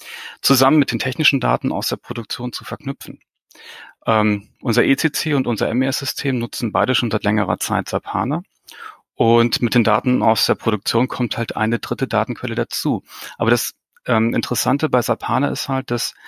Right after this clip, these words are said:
man dort einen transparenten Zugriff hat auf nicht lokale Daten. Das heißt, ich kann halt unmittelbar aus der einen Umgebung Daten der anderen referenzieren und entsprechend für eine Auswertung dann, ähm, ja, für mich nutzbar machen.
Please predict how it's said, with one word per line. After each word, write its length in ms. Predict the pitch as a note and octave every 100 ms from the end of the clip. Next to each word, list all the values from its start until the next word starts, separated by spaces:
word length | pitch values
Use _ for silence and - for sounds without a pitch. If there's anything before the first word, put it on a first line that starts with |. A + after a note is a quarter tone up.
| - - -
man 180 | A2+
dort 300 | G#2 G#2 C3+
einen 380 | - A#2+ A#2 A#2
transparenten 560 | - B2+ - A2 C3+ -
Zugriff 360 | C#3+ C3+ -
hat 160 | C3 -
auf 260 | A#2 A2 B2+
nicht 200 | C3+ B2+
lokale 380 | - A#2 A2
Daten. 360 | G#2 A#2 B2 F#2
Das 200 | A#2 -
heißt, 240 | G#2+ G#2+ - - - _
ich 140 | -
kann 240 | - B2+ B2
halt 160 | B2
unmittelbar 580 | D3 C3+ C#3+ A#2+ A#2+ B2
aus 200 | A#2 -
der 100 | -
einen 160 | A#2+ C3+
Umgebung 400 | B2 B2 B2 A2
Daten 320 | G#2+ A#2 G#2
der 140 | G#2+
anderen 340 | A#2 C#3 A#2+ A2
referenzieren 720 | A#2 B2 A2 G2+ - C3+ C#3+
und 120 | A2+
entsprechend 420 | A2 - A2+ A#2+ -
für 60 |
eine 100 | G#2+
Auswertung 640 | G#2 B2+ - B2 - A2 - - - - - -
dann, 340 | A2+ G#2+ G#2+ A2
ähm, 500 | G2+ G2 F#2+ G2 - -
ja, 220 | G#2+ G2+
für 140 | - A2+
mich 200 | A2+ -
nutzbar 380 | C#3 - - E2+
machen. 300 | E2 C3+